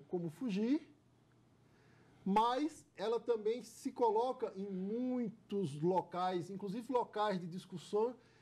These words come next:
de forma muito anedótica, as discussões, de forma com exemplos muito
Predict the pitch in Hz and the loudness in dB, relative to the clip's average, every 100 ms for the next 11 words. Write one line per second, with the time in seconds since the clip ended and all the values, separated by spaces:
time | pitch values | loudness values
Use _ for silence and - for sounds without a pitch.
0 | _ 160 185 226 - 226 247 233 233 208 | _ -6 -4 -4 2 2 4 2 -2 -2
1 | 240 226 247 240 196 160 208 226 226 220 | -6 -2 -2 -2 -2 2 4 6 4 2
2 | - 208 185 190 220 - - 208 220 226 | -2 -2 0 -4 -6 -2 4 6 6 4
3 | 185 202 - 214 220 226 226 233 190 165 | 0 -6 2 2 2 -2 -2 0 0 0
4 | 233 226 233 214 185 196 233 262 262 240 | 0 0 -2 -2 0 0 2 2 0 -4
5 | 240 | -8